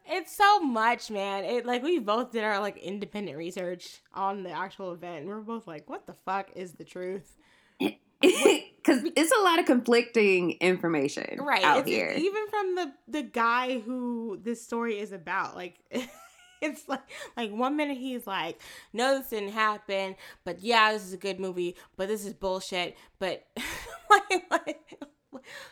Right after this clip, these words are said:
Speaker 1: can you decide, please? <laughs> Like, he's, like, the most unreliable, like, narrator, even though he was the one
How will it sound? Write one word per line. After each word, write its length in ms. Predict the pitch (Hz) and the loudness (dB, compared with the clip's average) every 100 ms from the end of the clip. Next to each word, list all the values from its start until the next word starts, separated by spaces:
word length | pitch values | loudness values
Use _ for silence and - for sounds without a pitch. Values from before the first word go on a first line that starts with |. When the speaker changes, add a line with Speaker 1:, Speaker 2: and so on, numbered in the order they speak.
| _ | _
Speaker 1:
can 120 | 285 | -8
you 160 | 311 359 | -4 -4
decide, 680 | 339 - 269 269 302 320 - | -4 -4 -4 -4 -8 -12 -16
please? 460 | 330 311 339 370 415 | -12 -10 -10 -12 -2
<laughs> 40 | 403 339 - _ _ - | -2 -2 -8 _ _ -4
Like, 320 | 311 302 - 311 - 285 - 240 _ - - - | -2 -2 -4 -10 -8 -14 -14 -18 _ -20 -18 -6
he's, 140 | 330 339 | -4 -2
like, 140 | 392 | -2
the 80 | 339 | 0
most 220 | 320 320 - | 0 0 -2
unreliable, 1000 | 240 269 247 220 226 208 202 202 190 185 | -2 0 0 0 0 -2 -2 -2 -2 -4
like, 220 | 185 185 | -8 -8
narrator, 640 | 175 175 170 165 170 175 - | -8 -6 -6 -6 -6 -8 -8
even 180 | 226 233 | -6 -6
though 120 | 226 | -6
he 180 | 208 220 | -6 -8
was 100 | 214 | -8
the 80 | 175 | -10
one 520 | 175 175 170 170 | -8 -8 -8 -10